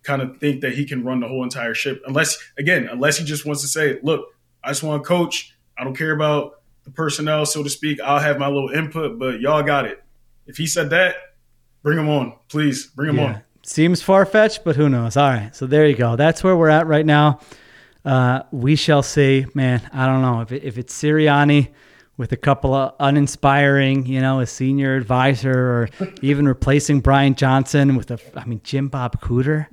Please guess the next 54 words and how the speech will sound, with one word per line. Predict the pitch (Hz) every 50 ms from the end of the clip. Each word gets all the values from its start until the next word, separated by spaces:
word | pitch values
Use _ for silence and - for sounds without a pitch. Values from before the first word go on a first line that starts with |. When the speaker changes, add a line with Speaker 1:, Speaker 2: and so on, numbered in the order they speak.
| - -
Speaker 1:
By | 160 214
the | 196 180
way, | 427 180 151
we | 165 226
haven't | 262 240 220 185
Speaker 2:
Mm. | 190
Speaker 1:
heard | 170 139 131
anything | 165 196 175 180 165 160
on | 151
the | 135
Brian | 117 135 147 156 139 120
Johnson | 117 131 160 147 - 139 135
front | - 127 117 131
either. | 156 127 107 101 107
Like, | 113 117 117
we | 123 151
heard | 147 135 143 160 165 156
the | 143 - 165 165
Speaker 2:
No, | 175 180 185
I | 185 185 180
Speaker 1:
stuff. | 175 -
Speaker 2:
think, | - 226 247 254 233 233
yeah, | 214 220 220
I | 214 208
think | - - 240 254 214 -
that, | 233 220 208 202 196
as | 185 175
I | 190 190 180 175 170 170
was | 156 160
saying | - - 208 208 190 165
earlier, | 156 160 160 160 156 147
I, | 139 143 160 - 156
I | 135
feel | - - 180 180
like | 190 175 156 - -
probably | - 156 156 165 165 185 196
with | 180 175 160 -
Brian | - 156 151 151 151 147
Johnson, | 127 147 147 147 147 - 147 143
even | 151 156 160 165
if | 151 -
they | 156 143
wanted | 131 120 131 135 147 143 147
to | -
move | 151 151 151 135 151
on, | 147 143 147 147 - - _
that's | - 208 -
a | 170
bad | 143 117 147 147 156 143 120
look | 123 135 135 - -
to, | - 143 127
like, | 127 127 123 123 -
Speaker 1:
It | - 170
is. | 180 170 147 147